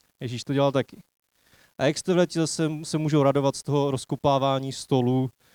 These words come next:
v chrámě a říkat si, "Taky můžu občas projevit nějakou emoci."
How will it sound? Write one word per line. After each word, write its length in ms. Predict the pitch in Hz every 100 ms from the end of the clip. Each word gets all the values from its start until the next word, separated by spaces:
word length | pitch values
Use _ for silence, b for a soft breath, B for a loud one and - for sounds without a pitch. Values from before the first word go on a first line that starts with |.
| b
v 60 | -
chrámě 440 | 143 127 123 131
a 20 |
říkat 260 | 120 - 135
si, 120 | 135
"Taky 340 | 123 131 -
můžu 320 | 135 127 123 120
občas 280 | - 131
projevit 300 | - 131 127
nějakou 300 | 120 117 - 131
emoci." 400 | 135 143 -